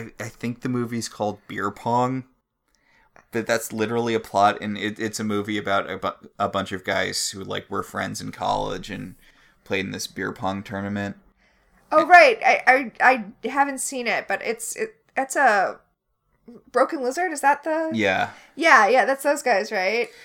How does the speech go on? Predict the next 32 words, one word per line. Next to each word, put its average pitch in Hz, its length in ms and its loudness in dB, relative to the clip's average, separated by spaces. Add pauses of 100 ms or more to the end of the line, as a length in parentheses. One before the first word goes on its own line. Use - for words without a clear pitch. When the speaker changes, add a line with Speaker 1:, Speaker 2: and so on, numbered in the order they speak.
(140)
Speaker 1:
Yeah. 98 440 -2 (200)
Speaker 2:
And 262 160 0
they 277 80 0
have 262 400 0 (400)
the 240 140 -2
twin 262 340 -4
brother 208 460 8
of 214 160 0
one 202 140 0
of 160 60 -4
the 143 60 -2
guys. 104 480 4
Speaker 1:
Yeah, 127 160 4
one 120 280 0
of 147 100 -4
the 160 80 -2
guys 123 300 0
gets 120 180 -4
killed 104 340 -4
by 101 160 4
a 101 80 4
rival 95 380 0
beer 98 380 -2 (100)
pong 113 260 -4
team, 123 380 -6 (580)
and 113 200 -2
hi-, 113 360 0
and 107 460 -4 (340)
at 120 160 2
his 120 200 -4
funeral, 113 460 0
his 110 260 -2